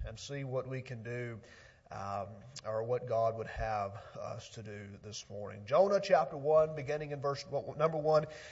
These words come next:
it says, Now the word of the Lord came to Jonah, son of Amittai, saying, 'Go at once to Nineveh,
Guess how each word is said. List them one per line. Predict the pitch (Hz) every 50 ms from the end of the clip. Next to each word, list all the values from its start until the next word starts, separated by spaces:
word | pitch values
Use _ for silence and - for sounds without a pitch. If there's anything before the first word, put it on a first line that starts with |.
| - 139
it | 170 170
says, | - 202 202 190 170 180
Now | 208 208 214 214
the | 208 196
word | 185 202 240 262 277 269 254 247 233
of | 214
the | 196
Lord | 180 175 175 175 165 160 156 160 180 202 190 -
came | - 170 175 180 180 175 165 156
to | 156
Jonah, | 135 135 165 170 175 160 147 135 139 170 202 226 - - - - - - - - - - - -
son | - - - 220 226 233 240 233
of | - 185 170
Amittai, | 170 165 165 160 165 156 160 - 160 160 165 156
saying, | - - - 214 240 233 220 196 185 190 185 - - - - - - 156
'Go | 147 180 233 269 294 294 277 277
at | - 185 175
once | 165 190 214 233 240 226 - - - -
to | - 196
Nineveh, | 185 185 180 196 185 165 147 123 117 107 - -